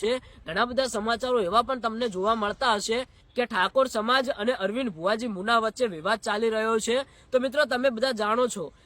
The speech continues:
કે આપણા ઠાકોર સમાજના લોકો ઘણા બધા આવા દેવી દેવતાઓમાં માનતા પણ હોય છે અને એમના કામ પણ થતા હોય છે. તો ઘણા બધા લોકો એવા પણ છે જે નથી માનતા અને એ લોકો એવું કહે છે કે સમાજને હવે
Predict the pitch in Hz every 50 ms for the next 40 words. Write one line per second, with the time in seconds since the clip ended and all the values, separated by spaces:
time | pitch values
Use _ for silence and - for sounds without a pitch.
0 | _ - 226 226 226 240 277 262 247 226 233 220 277 277 269 - 254 254 269 269
1 | 226 269 277 269 247 240 240 - 277 247 202 185 175 220 247 233 247 233 254 247
2 | 226 226 240 240 208 208 214 233 240 202 233 226 226 220 233 233 233 233 233 240
3 | 233 208 180 180 180 180 - 240 247 214 254 254 247 254 247 247 208 254 254 277
4 | 269 - _ _ - - 214 254 269 240 214 226 269 269 - - 233 233 254 254
5 | 262 269 262 - 208 190 175 247 247 240 226 220 202 190 - 180 147 - - -
6 | _ _ 233 220 190 185 190 240 285 294 302 277 302 294 277 285 262 - 294 277
7 | 254 208 233 277 269 254 294 285 262 - 240 247 269 269 - - - - 180 254
8 | 269 254 226 220 - 277 277 262 262 247 233 - 226 202 - - 214 269 277 233
9 | 247 254 269 277 277 233 302 277 240 254 285 262 254 262 247 247 226 233 269 247
10 | 277 240 - 214 190 208 233 254 233 220 269 262 220 190 185 202 233